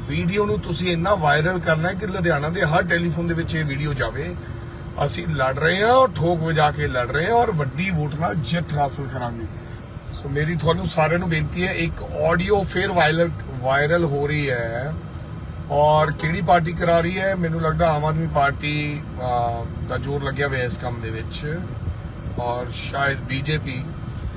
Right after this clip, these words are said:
ਉਹ ਕਰਾ ਰਹੀ ਹੈ ਕਿ ਮੇਰੀ ਆਵਾਜ਼ ਦੇ ਰਾਹੀਂ ਲੋਕਾਂ ਤੱਕ ਸੁਨੇਹਾ ਦੇ ਰਹੀ ਹੈ ਕਿ ਰਾਜਾ ਵੜਿੰਗ ਕਹਿੰਦਾ ਕਿ ਆਪਣੀ ਤਾਂ ਗੱਲ ਬਣਨੀ ਨਹੀਂ, ਹੁਣ ਤੁਸੀਂ ਵੋਟਾਂ ਝਾੜੂ ਨੂੰ ਪਾ ਦਿਓ। ਬੱਲੇ ਉਹ ਤੁਹਾਡੇ ਵੀ ਤੁਹਾਨੂੰ ਪਾ ਦਿਓ ਝਾੜੂ ਨੂੰ ਵੋਟਾਂ, ਕਿਉਂ?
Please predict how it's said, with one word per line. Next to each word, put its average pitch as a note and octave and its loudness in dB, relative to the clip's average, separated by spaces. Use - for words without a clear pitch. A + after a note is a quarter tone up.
ਉਹ F3 -2
ਕਰਾ E3 6
ਰਹੀ F3 -2
ਹੈ F#3+ 0
ਕਿ F#3 -2
ਮੇਰੀ E3+ 0
ਆਵਾਜ਼ D#3+ 4
ਦੇ F3 4
ਰਾਹੀਂ C#3+ 0
ਲੋਕਾਂ D3 0
ਤੱਕ D#3 0
ਸੁਨੇਹਾ F3 0
ਦੇ D#3 0
ਰਹੀ C#3+ -2
ਹੈ A#2 -4
ਕਿ D3+ 0
ਰਾਜਾ D3 6
ਵੜਿੰਗ E3 0
ਕਹਿੰਦਾ E3+ 4
ਕਿ F3 -2
ਆਪਣੀ D#3+ 0
ਤਾਂ E3+ 2
ਗੱਲ D3+ 2
ਬਣਨੀ C3 -2
ਨਹੀਂ, F#3+ 0
ਹੁਣ F3+ 0
ਤੁਸੀਂ D#3+ -2
ਵੋਟਾਂ E3+ 2
ਝਾੜੂ D#3 2
ਨੂੰ C3 -4
ਪਾ A#2 0
ਦਿਓ। A2 -6
ਬੱਲੇ C#3 0
ਉਹ D3 4
ਤੁਹਾਡੇ D#3+ 4
ਵੀ E3+ 0
ਤੁਹਾਨੂੰ D3+ -2
ਪਾ D3 4
ਦਿਓ D3+ 0
ਝਾੜੂ C#3+ 0
ਨੂੰ C#3+ -2
ਵੋਟਾਂ, C#3+ -2
ਕਿਉਂ? E3+ -2